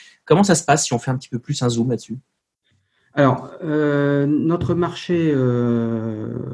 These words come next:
Speaker 2: en tout cas en Europe, est principalement adressé à travers les partenaires. Donc, on a une approche indirecte, euh, à quatre-vingt-dix-huit pour cent. Il y a la possibilité d'acheter du Wasabi sur notre site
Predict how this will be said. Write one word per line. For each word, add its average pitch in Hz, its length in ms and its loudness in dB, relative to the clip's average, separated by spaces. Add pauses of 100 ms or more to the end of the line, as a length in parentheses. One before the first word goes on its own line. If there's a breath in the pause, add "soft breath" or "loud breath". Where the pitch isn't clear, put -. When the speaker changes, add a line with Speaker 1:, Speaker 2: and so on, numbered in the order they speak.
(160)
Speaker 2:
en 113 120 -4
tout 127 160 -4
cas 139 120 0
en 127 120 6
Europe, 135 500 2
est 117 120 4
principalement 131 1000 0
adressé 127 840 0
à 127 100 0
travers 131 420 0
les 117 140 2
partenaires. 113 680 -2
Donc, 120 320 -4
on 113 140 0
a 113 100 2
une 117 120 4
approche 120 500 -2
indirecte, 127 580 2
euh, 107 320 -4
à 101 40 -6
quatre-vingt-dix-huit 110 760 0
pour 113 180 -2
cent. 175 300 0 (880 loud breath)
Il 127 220 2
y 139 120 4
a 165 80 4
la 151 100 4
possibilité 131 880 0
d'acheter 127 500 0
du 120 140 0
Wasabi 117 580 2
sur 120 200 -8
notre 107 260 -6
site - 500 -10